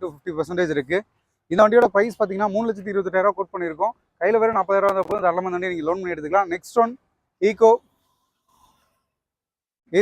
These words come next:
சியோட ஒரு டைப் இது. டயர் பாயிண்ட்லாம் பாத்தீங்கன்னா, almost ஒரு நைன்டி நைன் பர்சன்டேஜ் இருக்கும். ரீசன் என்னன்னா, வெறும் பதினஞ்சாயிரம் கிலோமீட்டர் ஓடின வண்டி இது. ப்ராப்பர் சர்வீஸ் ரெக்கார்ட்ல இருக்கு. சிங்கிள் ஓனர் வெஹிக்கிள், ரெண்டாயிரத்தி இருபத்தி ஒண்ணு மாடல், பியூர் பெட்ரோல் வெஹிக்கிள். பைக்கோட இன்டீரியர் அவுட்லுக் எல்லாமே பாருங்க, ரொம்ப சூப்பரா இருக்கும். எக்ஸ்ட்ரா ஸ்டெப் எல்லாம் போட்டிருக்காங்க.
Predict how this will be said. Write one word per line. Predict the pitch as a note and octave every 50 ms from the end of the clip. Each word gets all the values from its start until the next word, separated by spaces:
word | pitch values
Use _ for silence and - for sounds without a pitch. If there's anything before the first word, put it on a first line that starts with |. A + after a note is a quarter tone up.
| F#3+ F#3
சியோட | G#3+ G#3+ G#3+ G#3+
ஒரு | G3 F3+ E3 F3+
டைப் | F3+ E3+ D#3+ E3+
இது. | E3+ F#3+ A#3+ A#3 -
டயர் | E3+ E3+ F3 F3
பாயிண்ட்லாம் | G3+ F#3+ F#3 G3+ F#3+
பாத்தீங்கன்னா, | F#3 E3+ F#3 G3 F#3+ F3
almost | F3+ G#3 G3 - F#3+ E3+
ஒரு | D#3+ D3+ C#3 B2 A#2 A2+ A#2 A#2+ C#3
நைன்டி | D#3 F3+ G3 F#3 G#3 G3 F3 D#3+
நைன் | E3+ F#3+ G3 F3 F#3+
பர்சன்டேஜ் | F#3 E3 G3 F#3+ F#3 F#3 D#3 D3
இருக்கும். | C#3 C3+ F3+ G#3 B3+ - _ _ _ _ _ _ - G#3
ரீசன் | B3 G#3+ A3+ A3+
என்னன்னா, | G#3+ G3+ G#3 A3 G#3+ F#3
வெறும் | F#3+ A3 A#3 G3+ F#3+
பதினஞ்சாயிரம் | G3 G3+ G3+ G3+ G3+ G3 F#3+
கிலோமீட்டர் | G3 G3+ G3+ F#3 F#3+ F3+
ஓடின | F3 F3 E3+ E3
வண்டி | E3+ E3+ F3+ E3
இது. | D#3+ G3 G3+ -
ப்ராப்பர் | F3 E3+ F3+ - G3+ F3+ - F#3
சர்வீஸ் | F3+ G3+ G3 - F3 E3
ரெக்கார்ட்ல | D3+ F#3+ F#3+ E3+ E3+ D#3
இருக்கு. | C#3+ C#3 C#3+ F#3+ G#3 - _ _ _ _ _ _ _ _ - -
சிங்கிள் | A#3 B3 B3+ B3+ B3
ஓனர் | A#3+ A#3+ A3+ G#3+
வெஹிக்கிள், | G3 F3 A3 A3 G#3
ரெண்டாயிரத்தி | F#3 G3 G#3 G#3 G3+ F3+ G3+ F#3+ F3+
இருபத்தி | G3 A#3 B3 G3+ - A3 F#3+ F3+
ஒண்ணு | G3 G#3+ A3 G3+ F#3+
மாடல், | F#3+ G#3 A3 - _
பியூர் | A#3 B3+ C4 - - G#3
பெட்ரோல் | G3 F3+ A#3+ A3+ G#3+ G3
வெஹிக்கிள். | F3+ D#3+ F3+ G#3+ A#3+ B3+ _ _ _ _ _ _ E3
பைக்கோட | F3 G3 G#3+ A3+ G#3 G3+ G3
இன்டீரியர் | G3 G3 A#3 A#3 A#3 A3 G#3
அவுட்லுக் | G3 G#3 G3 G#3+ G#3+ G3 F#3+
எல்லாமே | F3+ F3+ F#3 F3+ E3
பாருங்க, | E3+ E3+ G3 F#3 F3
ரொம்ப | F3 F#3+ -
சூப்பரா | - E3 D#3+ D#3+ D3+ C#3+
இருக்கும். | C3+ D3 F3 A3+ -
எக்ஸ்ட்ரா | - - - G#3 F#3+ -
ஸ்டெப் | - F#3 - G3
எல்லாம் | G3 G3 E3 F3+
போட்டிருக்காங்க. | F#3 F3+ F3+ D#3+ D3+ C3+ C3 C#3+